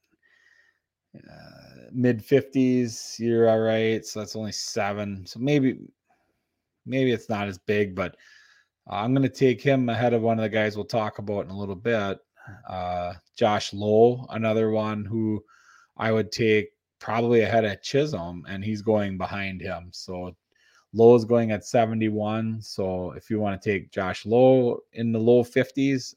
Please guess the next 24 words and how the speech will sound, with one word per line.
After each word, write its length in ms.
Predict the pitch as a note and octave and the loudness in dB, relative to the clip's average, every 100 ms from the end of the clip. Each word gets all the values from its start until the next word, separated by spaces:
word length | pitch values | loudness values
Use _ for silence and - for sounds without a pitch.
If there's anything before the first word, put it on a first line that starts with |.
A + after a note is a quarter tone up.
| - | -4
I 100 | G#2+ | -2
would 160 | G2+ | -2
support 480 | - F#2+ - F#2+ F2+ | -4 -10 -4 -4 -4
that. 360 | E2+ E2+ F#2 - _ _ _ _ _ | -6 -4 -6 -8 _ _ _ _ _
Uh, 320 | - F2 F2 F2 | -10 -6 -6 -6
just 240 | G2+ - | -8 -6
a 60 | G2 | -6
guy 340 | G2 F#2+ G2 | -4 -4 -4
that 360 | F#2+ F#2 F2+ - _ _ _ _ _ _ | -4 -4 -4 -8 _ _ _ _ _ _
eighteen 420 | A2 G#2+ - A#2 | -2 -2 0 0
home 240 | A2 A2 G#2 | 2 0 2
runs, 800 | G2+ G2+ G#2 G#2+ G2+ F#2 - - | 0 0 -2 -2 -4 -8 -10 -10
you 80 | G2 | -8
know, 300 | F#2 F2+ F#2 F#2 _ | -8 -8 -10 -14 _
twenty, 400 | - G#2+ G2+ G2 - _ _ _ _ _ _ _ | -8 -4 -4 -6 -10 _ _ _ _ _ _ _
twenty-five 540 | - A2+ G#2 - G2+ G#2 | -4 -2 0 0 0 0
stolen 300 | - A2 G#2 | 0 0 2
base 260 | G#2 G#2+ | 2 2
type 300 | - A2+ G#2+ | 0 0 0
guy. 400 | - A2 A2+ A#2 - _ _ _ _ | 0 0 0 -4 -8 _ _ _ _
It's 100 | - | -20
perfect. 540 | - G2+ F#2 F2 D#2 | -4 -4 -2 -8 -10
That's 220 | E2+ - | -10 -6
awesome. 540 | F#2+ F#2 F#2 F2+ F2 | -4 -4 -6 -8 -10